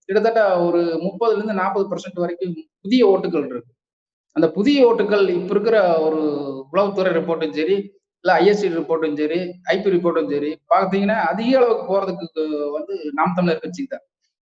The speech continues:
அந்த முப்பது, நாற்பது விழுக்காடுல கிட்டத்தட்ட இருபத்தஞ்சு விழுக்காடு எல்லாம் நாம் தமிழர் வாங்குவாங்க.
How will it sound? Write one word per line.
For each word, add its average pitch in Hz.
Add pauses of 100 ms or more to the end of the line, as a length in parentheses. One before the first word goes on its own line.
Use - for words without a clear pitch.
அந்த 156
முப்பது, 170
நாற்பது 185 (760)
விழுக்காடுல 165 (920)
கிட்டத்தட்ட 262
இருபத்தஞ்சு 254
விழுக்காடு 233
எல்லாம் 220
நாம் 190
தமிழர் 175
வாங்குவாங்க. 135